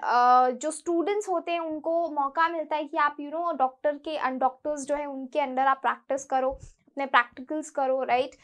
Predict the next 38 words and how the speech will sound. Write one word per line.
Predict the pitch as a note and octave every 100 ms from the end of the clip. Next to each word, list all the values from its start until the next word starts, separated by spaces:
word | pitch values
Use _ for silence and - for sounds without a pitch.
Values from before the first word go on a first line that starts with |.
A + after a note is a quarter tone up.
| _
तो | D#4+
उनको | F4 F#4 G4+ G#4
ये | G4
मौका | F4+ E4+ F4+
दिया | E4+ E4 E4
जाता | D#4+ D#4+
है | D#4
इंटरैक्ट | D4 C#4+ D4 -
करने | D4+ C#4+ D4 C#4
का। | C#4+ - _ _ _ - E4 F4
And, | C4+ B3+
अ, | C4 C4
जो | E4
आखिरी | E4 D#4 E4+ F#4+ A#4
का | B4 A4+ G4
एक | F#4+
साल | - F#4 F#4+
बचता | C#4 D4+ - - F4
है | F4+
तो | F4+ F4+
वहाँ | E4+ E4+ F4
पर | F#4+
बहुत | C#4 D4+ F#4+
सारे | G#4 F4+ F4
स्टूडेंट्स | - C#4+ C4+ D#4 -
होते | C4+ C4+
हैं | C4+ C#4+ C4+
जो | C4
कि | C4 D#4 D#4+ - _ -
अपने | C4+ D#4 E4
ही | G4 G#4+
इंस्टीट्यूशन | E4+ - D4+ C#4+ C#4 D4 C#4+
से | - C#4+
इंटर्नशिप | B3+ A#3+ B3 B3 A#3+ C4 -
करना | A#3 A#3+ C#4+ - _ -
प्रेफर | D4+ D4+ E4
करते | D4 G#3+ -
हैं। | -